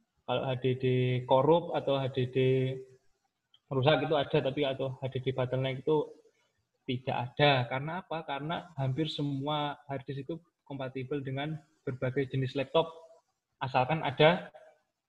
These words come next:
slotnya. Bottleneck itu t-, tadi tak jelasin, bottleneck itu adalah sebuah ketidakseimbangan sistem antara C P U dan di, di G P U atau antara komponen,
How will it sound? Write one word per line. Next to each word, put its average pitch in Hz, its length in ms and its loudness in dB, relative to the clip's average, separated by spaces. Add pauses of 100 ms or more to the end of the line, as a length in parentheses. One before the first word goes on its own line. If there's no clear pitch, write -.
(380)
slotnya. 135 520 -2 (760)
Bottleneck 156 480 0
itu 180 160 -2
t-, - 140 -10
tadi 165 240 2
tak 156 180 2
jelasin, 147 460 0 (180)
bottleneck 147 460 -6
itu 180 80 -6
adalah 156 400 -2
sebuah 147 640 0 (320)
ketidakseimbangan 143 1080 -2
sistem 180 540 -2
antara 135 560 0 (140)
C 156 100 -8
P 156 240 0
U 190 240 -4
dan 135 160 -4
di, 135 140 -2 (320)
di 139 180 -2
G 139 160 -4
P 143 180 0
U 170 120 -4
atau 135 240 -2
antara 135 400 -2
komponen, 143 600 -2